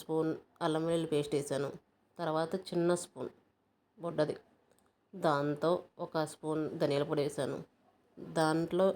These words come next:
ఆ చిన్న స్పూన్లో హాఫ్ స్పూను గరం మసాలా వేసాను. అంతా కలిసిన తర్వాత గరం మసాలా పచ్చి అంతా పోయిన తర్వాత ఎగ్స్ చూసారా, బాయిల్ చేసుకునేసి, ఇవి వచ్చేసి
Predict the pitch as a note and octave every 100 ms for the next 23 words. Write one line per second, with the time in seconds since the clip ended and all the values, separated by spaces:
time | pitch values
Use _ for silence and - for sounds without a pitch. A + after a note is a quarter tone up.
0 | F3 E3 E3 F3+ F#3 F#3+ F#3 F#3 G3 D3
1 | D#3+ - F3+ F#3 G#3+ - _ _ _ _
2 | - D3 D3 D3 D3+ E3+ C#3+ C3+ G#2 F2
3 | - _ _ _ _ _ _ _ - E3
4 | D#3 E3 D#3+ D3+ D3 E3+ D3 C#3+ C#3 D3+
5 | C#3+ C#3+ C#3+ D3 C#3+ C3+ C#3+ D3+ C3+ C#3
6 | C#3+ D3 D3 C#3+ C#3 C#3 C3+ - F#3 -
7 | _ _ _ _ _ _ _ _ _ _
8 | _ _ _ _ F3 E3+ - F#3+ F#3+ E3+
9 | F3+ G#3+ _ _ - E3 D#3 E3+ G3 F#3
10 | E3 - E3+ D#3 D3+ D#3 F#3 B3 C4+ _
11 | _ _ _ _ _ _ - F3 E3 D#3+
12 | E3+ E3+